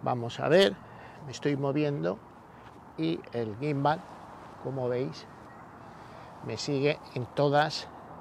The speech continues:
direcciones. Y simplemente, si lo quiero parar, he de hacer únicamente este otro gesto y el gimbal, ahora sí, que ya está parado.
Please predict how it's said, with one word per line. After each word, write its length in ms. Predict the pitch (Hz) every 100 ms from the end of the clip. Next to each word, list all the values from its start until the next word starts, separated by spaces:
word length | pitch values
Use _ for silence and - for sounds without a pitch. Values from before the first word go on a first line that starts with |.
| - - 110
direcciones. 920 | 131 139 123 - 117 95 78 - - - - - - - - - -
Y 100 | -
simplemente, 880 | 156 190 165 170 160 175 160 131 113 - - -
si 260 | - - 127
lo 200 | 123 104
quiero 560 | 147 135 139 139 131 - - - - -
parar, 400 | 165 185 214 220 - - - -
he 140 | 135
de 80 | 131
hacer 320 | 120 - 127 -
únicamente 640 | 156 139 127 135 147 165 - - - - - - - -
este 260 | 127 -
otro 220 | 127 147
gesto 460 | 139 202 - 220 233 - - - - - -
y 180 | 123
el 140 | 120 107
gimbal, 420 | 143 143 170 165 - -
ahora 320 | 110 110 113
sí, 260 | - 214 240 - - - - - -
que 140 | 101
ya 160 | 117 104
está 440 | - 123 131 156 - - - - - - - - - -
parado. 380 | 110 90 87